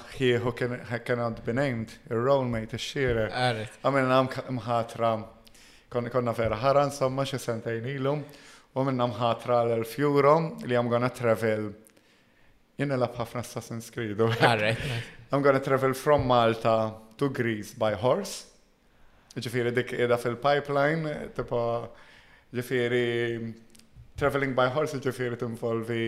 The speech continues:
Speaker 1: nitgħallem,
Speaker 2: Is-suq iżjed.
Speaker 1: nitgħallem minn suq iżiemel, nixxi żiemel.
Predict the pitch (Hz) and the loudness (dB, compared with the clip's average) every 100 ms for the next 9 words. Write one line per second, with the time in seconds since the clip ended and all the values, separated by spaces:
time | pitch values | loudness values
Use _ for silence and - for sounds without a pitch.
0 | 113 - - - - _ - 117 135 120 | -4 -10 -20 -20 -20 _ -8 0 4 4
1 | 113 107 107 107 98 _ - 120 - - | 4 0 -2 -10 -14 _ -16 -12 -12 -12
2 | 135 139 - - - 127 117 113 107 - | -14 -16 -16 -6 0 2 0 -4 -6 -8
3 | 101 98 131 127 143 139 123 - 117 110 | -8 -4 -2 -2 -4 -6 -8 -6 -6 -2
4 | 120 131 123 135 | 0 2 2 0